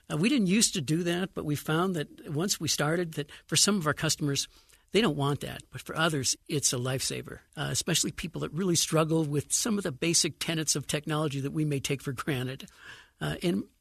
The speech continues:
Speaker 2: and it's been fun. It's been fun hearing from them say, "Wow, that's the best customer support I've ever had in my life."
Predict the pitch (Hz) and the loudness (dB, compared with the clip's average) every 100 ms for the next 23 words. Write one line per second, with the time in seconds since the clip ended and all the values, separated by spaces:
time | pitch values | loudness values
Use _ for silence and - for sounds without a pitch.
0 | - 170 - 214 180 160 160 139 139 196 | 0 2 2 2 2 2 2 2 0 0
1 | 156 208 170 170 196 175 165 143 147 139 | 2 4 6 6 6 4 4 2 4 4
2 | 160 143 135 - - - 156 185 95 _ | 4 2 -2 -10 -10 2 4 4 0 _
3 | _ _ _ 190 - 160 123 170 156 170 | _ _ _ 4 6 6 4 4 6 6
4 | 160 170 160 - 160 151 - 151 143 147 | 4 2 0 0 0 6 6 8 6 4
5 | 143 143 139 131 | 2 2 0 -2